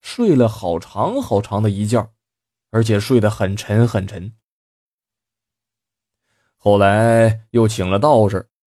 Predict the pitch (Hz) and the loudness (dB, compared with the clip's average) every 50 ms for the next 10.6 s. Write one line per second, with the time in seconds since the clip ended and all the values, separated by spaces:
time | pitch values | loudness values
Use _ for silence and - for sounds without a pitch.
0 | _ - 131 175 180 139 117 101 104 110 120 170 185 190 165 131 127 - 202 180 | _ 0 0 0 2 2 2 2 2 2 2 4 4 4 4 4 2 2 0 2
1 | 139 139 170 175 156 - 135 196 233 - - - 65 76 - - - 151 - - | 2 2 0 -2 -4 -4 -6 -6 -6 -8 -12 -14 -16 -20 -14 -10 -8 -8 -8 -10
2 | _ _ _ _ _ _ _ _ _ _ _ _ _ _ _ _ _ _ 98 85 | _ _ _ _ _ _ _ _ _ _ _ _ _ _ _ _ _ _ -10 -8
3 | 87 87 95 98 101 107 104 101 98 92 92 - _ _ _ _ _ _ _ _ | -4 -2 0 0 2 2 2 2 2 0 -2 -4 _ _ _ _ _ _ _ _
4 | - 95 95 95 - 101 95 95 95 95 98 - - 135 135 131 131 120 - 113 | -4 -2 -2 -2 -2 -2 -2 0 0 -2 -2 0 2 2 4 4 4 2 0 0
5 | 98 104 127 147 - - _ _ 98 110 120 113 92 71 69 - - - - 220 | -2 -2 -2 -4 -6 -8 _ _ -4 -4 -2 -2 -4 -6 -8 -10 -12 -10 -10 -8
6 | 165 107 90 101 - 85 78 80 67 62 - _ _ _ _ _ _ _ _ _ | -8 -8 -10 -10 -12 -14 -14 -14 -18 -20 -20 _ _ _ _ _ _ _ _ _
7 | _ _ _ _ _ - - 247 254 262 302 285 214 147 120 113 101 95 92 - | _ _ _ _ _ -6 -4 -2 0 0 2 2 2 2 2 2 0 0 -2 -2
8 | 101 98 110 139 170 185 196 180 - _ _ _ _ _ 226 226 202 175 165 160 | -2 0 2 2 2 2 0 0 -4 _ _ _ _ _ -6 0 0 2 2 2
9 | 214 226 254 277 285 247 196 170 175 156 147 120 110 - - 82 69 65 73 95 | 0 -2 -2 -2 -2 0 0 2 2 2 0 -2 -2 -6 -10 -12 -10 -8 -4 -4
10 | 123 147 - - 214 233 240 254 269 262 208 | -4 -4 -4 -2 -2 0 0 0 -2 -4 -4